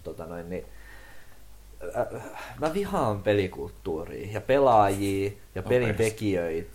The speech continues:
Speaker 1: ja pelimediaa ja pelejä. Ja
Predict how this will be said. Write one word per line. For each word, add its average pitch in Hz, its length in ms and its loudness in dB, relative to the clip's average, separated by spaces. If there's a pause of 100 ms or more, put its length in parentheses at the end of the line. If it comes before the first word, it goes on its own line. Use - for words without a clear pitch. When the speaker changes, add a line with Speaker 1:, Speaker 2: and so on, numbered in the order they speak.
(140)
Speaker 1:
ja 92 120 0
pelimediaa 87 1000 -2 (200)
ja 76 260 -8 (380)
pelejä. 95 440 0 (920)
Ja 85 240 -2